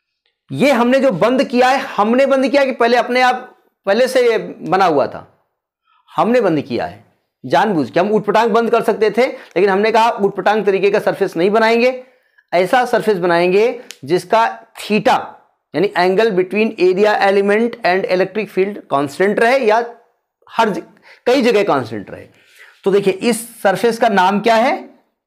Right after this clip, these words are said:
गॉसियन सरफेस। तो डायग्राम समझ में आया? <clears throat> अब तरीका देखिए, तरीका हमने क्या कहा?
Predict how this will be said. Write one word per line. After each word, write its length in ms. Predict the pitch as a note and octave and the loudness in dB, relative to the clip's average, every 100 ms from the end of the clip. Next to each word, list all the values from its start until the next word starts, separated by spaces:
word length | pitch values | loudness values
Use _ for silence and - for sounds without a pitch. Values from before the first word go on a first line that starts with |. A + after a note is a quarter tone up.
| _ _ _ _ _ _ - | _ _ _ _ _ _ -12
गॉसियन 720 | A#2+ D3 E3 G#3+ B3+ C#4+ - - | -2 -2 0 0 0 -4 -10 -10
सरफेस। 480 | - D#3 - - - _ _ _ _ _ _ _ | -4 -4 -6 -16 -20 _ _ _ _ _ _ _
तो 80 | C3+ | -4
डायग्राम 400 | C3+ F#3+ A3 A3+ | -2 2 0 0
समझ 160 | A#3 | 0
में 120 | A3+ G#3+ | 2 2
आया? 320 | G#3+ A3 - _ _ G3 | 0 -4 -12 _ _ -2
<clears throat> 20 | F3+ A2+ - _ _ _ _ _ _ _ _ _ _ _ _ _ E3+ | -2 -4 -14 _ _ _ _ _ _ _ _ _ _ _ _ _ -6
अब 140 | - | 0
तरीका 300 | G#3 G3+ A3 | 0 2 2
देखिए, 340 | F#3+ E3 - - - - | 2 0 -2 -6 -8 -4
तरीका 260 | F#3+ G#3 A#3 | -2 2 2
हमने 240 | A3 A#3 | 2 0
क्या 180 | A#3 G#3+ | 2 2
कहा? 220 | G#3+ A3+ | 2 0